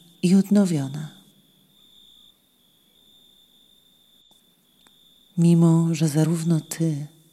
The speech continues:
jak i niebo nad tobą wciąż się zmienia,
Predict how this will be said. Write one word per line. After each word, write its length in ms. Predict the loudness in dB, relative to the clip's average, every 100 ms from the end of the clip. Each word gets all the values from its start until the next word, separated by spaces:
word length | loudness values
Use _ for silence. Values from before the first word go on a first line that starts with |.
| _ _ _
jak 240 | -4 -4 -4
i 80 | -2
niebo 440 | 0 0 -2 -6
nad 300 | -6 -8 -8
tobą 440 | -8 -6 -6 -6 -10 -20 -20 _ _ _ _ _ _ _
wciąż 520 | -14 -2 4 4 2
się 140 | -2 -4
zmienia, 560 | -2 0 0 -2 -8